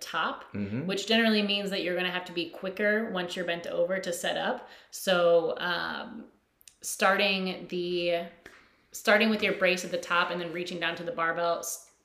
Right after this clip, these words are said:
Speaker 1: if you're having trouble, stop spending so much time bent over before you start the rep, which doesn't mean rush it. It just means you don't need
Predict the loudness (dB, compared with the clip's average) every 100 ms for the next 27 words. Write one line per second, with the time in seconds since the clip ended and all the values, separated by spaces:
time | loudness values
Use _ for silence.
0 | -4 -2 0 2 2 2 2 4 2 -4
1 | 0 0 2 0 -2 -10 -20 _ -8 0
2 | 0 2 0 0 -2 -2 -4 -6 -4 -4
3 | -4 -8 -8 -6 -4 -2 -2 -4 -8 -8
4 | -8 -8 -8 -6 -4 -2 -2 -6 -14 0
5 | 6 6 6 4 4 0 -2 -6 -10 -20
6 | -18 -8 -2 -2 0 0 0 -4 -6 -14
7 | -20 _ _ _ _ _ _ _ -2 2
8 | 4 4 4 0 0 -2 -4